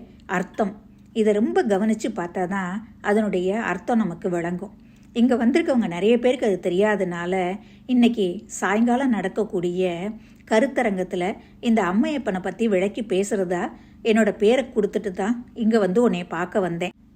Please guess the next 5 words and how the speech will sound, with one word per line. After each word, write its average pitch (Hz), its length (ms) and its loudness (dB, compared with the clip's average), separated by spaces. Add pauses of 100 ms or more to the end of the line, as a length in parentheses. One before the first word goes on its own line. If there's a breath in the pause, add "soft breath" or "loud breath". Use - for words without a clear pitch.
(120)
சொல்லி 277 360 -4
முடிச்சுட்டு 202 680 -2 (640)
பல 220 220 0
மாதிரி 233 760 0
கார்த்திக்குடைய 196 840 -4